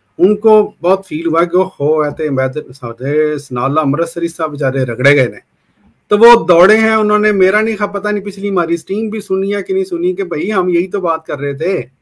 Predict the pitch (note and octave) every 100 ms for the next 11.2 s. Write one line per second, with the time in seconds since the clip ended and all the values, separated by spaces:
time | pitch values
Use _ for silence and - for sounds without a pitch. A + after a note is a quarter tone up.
0 | _ _ _ E3 E3+ F3+ F#3+ F3 F3 F#3+
1 | F3+ D#3 E3+ F3 F3 E3+ D#3+ D#3 C#3 C#3+
2 | D3 C#3 C#3 D3 D3 D3 E3 F3+ - D3+
3 | D3 F3 E3+ E3 D3 B2+ C3+ D#3 D#3+ E3
4 | E3 G3 G#3+ A3 G3 F3+ F3+ E3 C#3 C#3+
5 | C3 - _ _ _ _ _ - A#3 B3+
6 | B3 B3 B3+ B3+ B3+ A3+ A3 G#3+ A#3 A3+
7 | G#3 G3+ G3+ F#3 G3 G#3+ G#3+ G#3 G3+ F#3+
8 | F3 G3 G3+ F#3+ F#3+ F#3 F3+ E3 D#3+ D#3+
9 | D#3+ D#3+ F3 F3 F3 D#3 D3+ D#3 D#3+ E3
10 | C#3+ D3+ D#3+ C#3 C3+ C3+ C#3+ C3+ A#2 B2+
11 | A#2+ F3+